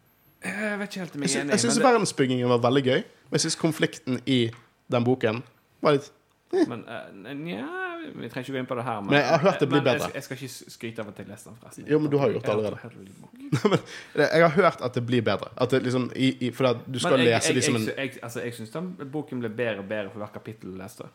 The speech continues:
Speaker 2: Ja, jeg likte introen veldig godt.
Speaker 1: Eh, å, ja, ja.
Speaker 2: Jeg, jeg, jeg, alt det der med liksom
Speaker 1: Ja.
Speaker 2: den der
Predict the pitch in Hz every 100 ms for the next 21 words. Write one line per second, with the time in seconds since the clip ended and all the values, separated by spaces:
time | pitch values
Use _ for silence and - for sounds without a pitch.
0 | 123 120 160 156 156 160 160 160 156 101
1 | 82 65 87 - - - 131 139 156 104
2 | 117 101 87 - - _ - - 139 147
3 | 143 139 - - 151 117 - 120 110 104
4 | 101 113 107 104 - 117 - 117 104 104